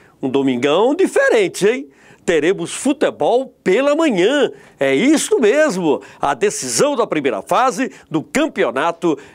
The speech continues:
estadual. Às sete horas teremos o Esportes em Debate. A entrevista com o médico Meterlin Rego do América. Ele vai ser o coordenador médico da Copa do Mundo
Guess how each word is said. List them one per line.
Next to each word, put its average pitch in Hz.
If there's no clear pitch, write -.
estadual. 226
Às 175
sete 143
horas 294
teremos 269
o 254
Esportes 127
em 180
Debate. 196
A 147
entrevista 233
com 214
o 196
médico 202
Meterlin 208
Rego 226
do 190
América. 180
Ele 139
vai 110
ser 226
o 165
coordenador 220
médico 196
da 214
Copa -
do 294
Mundo 262